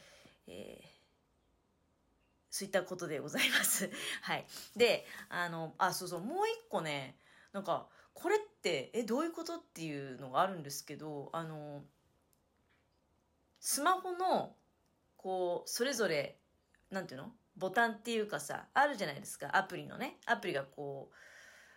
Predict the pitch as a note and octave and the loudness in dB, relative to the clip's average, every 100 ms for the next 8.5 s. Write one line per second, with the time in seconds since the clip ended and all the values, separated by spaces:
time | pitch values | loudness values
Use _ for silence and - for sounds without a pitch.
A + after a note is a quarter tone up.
0 | - _ _ - - G#3+ E3+ D#3+ F3+ F#3+ | -20 _ _ 0 4 6 4 4 6 6
1 | F#3 F#3 - G#3 F#3+ - D#3+ C#3+ C#3+ E3+ | 4 2 2 4 2 0 -8 -8 -2 0
2 | C#3+ - - - - - _ _ _ - | 0 -4 -14 -20 -20 -20 _ _ _ -8
3 | E3+ G#3 E3 E3 C3 - C4+ B3+ B3+ A#3+ | 2 2 2 -4 -4 2 6 6 4 4
4 | A#3+ A#3+ A#3+ A#3 F#3 C#3 - - C#3+ - | 4 6 4 4 2 -4 -8 -12 -10 -10
5 | - _ _ _ _ _ _ _ C4 G4 | -14 _ _ _ _ _ _ _ 4 4
6 | F4+ F#3 F#3 G#3 D4+ G4 G4 G4 D4+ G3 | 6 6 6 6 4 2 2 2 2 2
7 | C#3+ - D#3 - C#4+ C#4+ G3+ D3 G#3 G#3 | -2 -4 -6 0 4 6 4 2 -2 -2
8 | A3+ D#3+ B2+ - | -6 -6 -6 -8